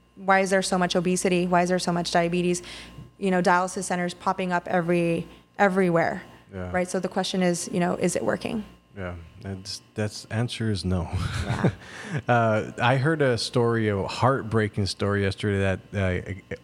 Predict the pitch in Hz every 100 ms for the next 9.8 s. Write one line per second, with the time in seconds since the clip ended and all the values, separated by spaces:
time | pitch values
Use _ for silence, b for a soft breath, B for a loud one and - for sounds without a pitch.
0 | - 120 143 156 139 - - 135 - 104
1 | 101 98 - 113 - 107 101 101 104 104
2 | 98 - 101 - 104 92 117 110 123 165
3 | 190 208 B B B B B 226 202 -
4 | - - 156 143 - - - 131 135 139
5 | 185 180 214 262 247 160 123 104 107 101
6 | 104 117 127 131 165 165 147 113 113 110
7 | 123 143 131 104 92 - - - 107 98
8 | 101 101 90 113 123 - - 120 120 -
9 | 117 - 110 113 110 117 117 95